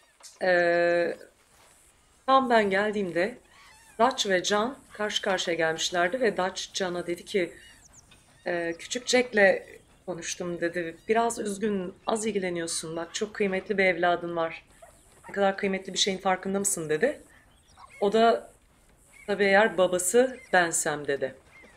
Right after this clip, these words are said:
Ups. Sonra Dutch da dedi ki, "Tabii ki babası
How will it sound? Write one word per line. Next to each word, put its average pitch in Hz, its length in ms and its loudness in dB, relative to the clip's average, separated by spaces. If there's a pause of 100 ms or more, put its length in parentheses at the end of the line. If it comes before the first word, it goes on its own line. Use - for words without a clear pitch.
(1300)
Ups. - 340 -8 (1900)
Sonra 208 480 2
Dutch 214 340 4
da 185 340 4
dedi 202 220 -4
ki, - 420 -2 (340)
"Tabii 175 240 -2
ki 151 320 -6 (160)
babası 160 540 -4